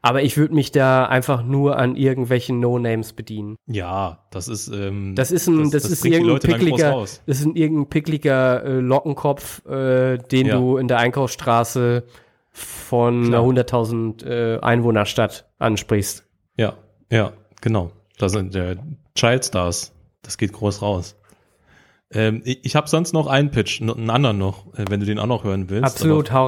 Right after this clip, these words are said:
Speaker 1: raus.
Speaker 2: vielleicht, ja. Aber der ist dann, ähm, der spielt mehr mit den, ähm, mit den Elementen von so einem Berlin-Film. Kennst du so typische Berlin-Filme? Ähm, gibt's ja, gibt's ja ganz häufig, die dann mehr so, ja, bisschen versuchen, so an, äh, entlang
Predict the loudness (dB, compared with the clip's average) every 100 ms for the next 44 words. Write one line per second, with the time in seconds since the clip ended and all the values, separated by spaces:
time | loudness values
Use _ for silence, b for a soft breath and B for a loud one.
0 | 4 4 2 0 -4 _ _ -6 -6 -6
1 | b b b -4 0 2 2 2 0 0
2 | 0 0 0 0 0 -2 0 0 2 2
3 | 2 0 0 0 -2 -2 -2 0 -2 -6
4 | -4 -4 -2 -2 0 2 2 2 0 0
5 | -2 0 0 2 2 2 2 0 -2 -2
6 | -2 -2 0 -2 -2 0 0 0 2 0
7 | 2 2 2 0 B B B B B B
8 | -4 0 2 2 2 0 0 -2 -6 -6
9 | 0 0 0 0 0 0 0 0 0 0
10 | 0 0 2 0 0 -4 -4 -8 -10 -10
11 | -10 -10 -10 -6 -4 -4 -6 -12 -16 -16
12 | -4 0 2 2 2 2 0 -4 -4 -4
13 | 0 0 0 -2 -6